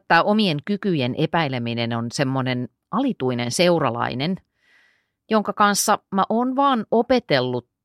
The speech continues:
tulemaan toimeen. Ja nykyään mä sanonkin sillä tavalla, että mulla on taannehtiva huijarisyndrooma. Eli se on vähän niin kuin joku allergia tai,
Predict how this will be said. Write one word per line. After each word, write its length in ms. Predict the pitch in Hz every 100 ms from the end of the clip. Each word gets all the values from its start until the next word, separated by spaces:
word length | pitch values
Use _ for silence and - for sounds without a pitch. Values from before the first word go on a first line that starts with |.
| _
tulemaan 580 | - 165 170 131 120 117 -
toimeen. 680 | 123 117 117 - 101 - - _ _ _
Ja 80 | 165
nykyään 340 | 185 190 214 165
mä 60 |
sanonkin 420 | 160 196 190 151
sillä 240 | 131 165 156
tavalla, 460 | 131 123 123 120
että 320 | 117 - 127 123 - _ -
mulla 220 | 165 165
on 100 | 151 -
taannehtiva 760 | 285 247 131 113 - 123 113
huijarisyndrooma. 1000 | 139 143 120 - 120 120 113 104 69 - - _ _ _ _ _ _ _ _ _ _ _ _ _ -
Eli 360 | 180 180 185 _ _ _ _
se 60 | 226
on 40 |
vähän 140 | 247 339
niin 100 | 302
kuin 100 | 175
joku 320 | 170 160 -
allergia 800 | 185 220 190 160 131 117 127 117
tai, 300 | - 131 131